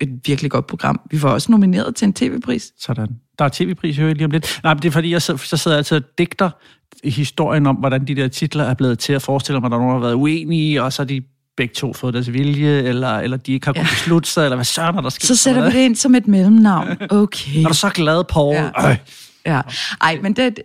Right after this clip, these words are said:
Speaker 1: der, øh, lige den der, den var jeg ikke inde over, men jeg var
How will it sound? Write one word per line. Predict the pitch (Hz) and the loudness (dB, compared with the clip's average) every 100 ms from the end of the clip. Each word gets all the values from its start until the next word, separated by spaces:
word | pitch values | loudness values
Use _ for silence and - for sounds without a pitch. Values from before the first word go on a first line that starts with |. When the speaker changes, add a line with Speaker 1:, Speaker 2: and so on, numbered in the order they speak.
| 196 | -4
Speaker 1:
der, | 233 214 214 196 185 | 0 2 2 0 0
øh, | 180 | -2
lige | 185 254 | 2 2
den | 247 226 | 4 0
der, | 220 185 - - | 0 -2 -4 -2
den | 220 208 | 2 2
var | 185 | 2
jeg | 180 175 - - | 2 0 -2 -2
ikke | 214 208 247 240 - | 0 2 0 -2 0
inde | 202 208 | 4 4
over, | 185 - 170 | 4 2 0
men | - 180 170 | 0 2 4
jeg | 156 160 | 2 2
var | 151 156 - - | 0 0 -2 -8